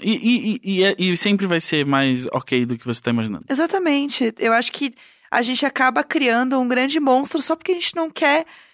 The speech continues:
Speaker 2: resolver umas coisas. Resolver as
Speaker 1: Exatamente.
Speaker 2: paradas. Ou ser honesto com as pessoas, falar, "Olha,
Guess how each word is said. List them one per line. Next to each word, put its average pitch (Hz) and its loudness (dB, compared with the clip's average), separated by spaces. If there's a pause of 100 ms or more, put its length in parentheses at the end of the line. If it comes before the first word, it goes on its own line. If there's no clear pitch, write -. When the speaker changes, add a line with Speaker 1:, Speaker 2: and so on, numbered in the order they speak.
(100)
Speaker 2:
resolver 370 2
umas 392 -4
coisas. 381 -8 (340)
Resolver - 2
as - 2
Speaker 1:
Exatamente. - 2
Speaker 2:
paradas. 302 -2 (240)
Ou 277 4
ser 311 0
honesto 302 0
com 240 -4
as 240 -2
pessoas, 240 -6
falar, 254 4
"Olha, 220 4